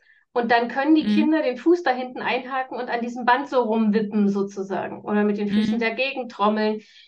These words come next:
Speaker 1: Ja, liebe Eltern, ich weiß, dass euch das wahnsinnig macht, wenn ihr daneben sitzt und zugucken müsst. Und ich höre euch
Speaker 2: Mhm.
Speaker 1: alle schon sagen, „Jetzt sitz doch mal still und konzentrier
Speaker 2: Mhm.
Speaker 1: dich.“
Speaker 2: Aber
Speaker 1: Wir
Speaker 2: konzentriert,
Speaker 1: konzentrieren
Speaker 2: ja,
Speaker 1: uns,
Speaker 2: wollte ich grad
Speaker 1: indem wir
Speaker 2: sagen.
Speaker 1: uns nicht still sitzen in dem
Speaker 2: Mhm.
Speaker 1: Moment.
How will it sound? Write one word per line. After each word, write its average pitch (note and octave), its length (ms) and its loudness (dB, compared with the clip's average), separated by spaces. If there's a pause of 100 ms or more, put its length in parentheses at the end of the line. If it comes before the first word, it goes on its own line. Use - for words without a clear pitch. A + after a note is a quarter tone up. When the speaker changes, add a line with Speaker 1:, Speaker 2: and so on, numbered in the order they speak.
(120)
Speaker 1:
Ja, A3 520 4 (280)
liebe D#4 280 2
Eltern, A#3 440 0
ich G3+ 220 -2
weiß, A#3 320 4
dass - 180 -2
euch A3+ 160 -4
das A3+ 200 -8
wahnsinnig B3+ 560 0
macht, A#3+ 240 -2
wenn A3 120 -6
ihr A3 120 0
daneben G#3 420 2
sitzt G#3 300 -8
und G#3 120 -2
zugucken D4+ 580 -2
müsst. E4+ 260 0
Und A#3 120 -2
ich G#3 160 -6
höre C4+ 200 0
euch F#3 180 4
Speaker 2:
Mhm. F#3 60 0
Speaker 1:
alle - 200 2
schon B3 200 -2
sagen, C4+ 240 4
„Jetzt A3+ 160 0
sitz D#4 180 0
doch D#4+ 140 0
mal A#3+ 160 4
still D4 240 2
und E4 120 6
konzentrier A#3 680 0
Speaker 2:
Mhm. D#4+ 40 -4
Speaker 1:
dich.“ A3+ 380 -6 (520)
Speaker 2:
Aber F3 180 -2
Speaker 1:
Wir G3+ 140 4
Speaker 2:
konzentriert, F#3 400 0
Speaker 1:
konzentrieren D#4 300 4
Speaker 2:
ja, - 120 4
Speaker 1:
uns, C4 100 -2
Speaker 2:
wollte B3 140 0
ich A#3+ 60 -6
grad B3+ 140 0
Speaker 1:
indem B3 40 -2
wir C4+ 100 2
Speaker 2:
sagen. - 20 2
Speaker 1:
uns G3 140 -4
nicht C#4+ 280 -4
still F#3 280 2
sitzen - 480 -10 (260)
in A3+ 160 0
dem G#3 120 4
Speaker 2:
Mhm. - 0 -
Speaker 1:
Moment. G3 400 -2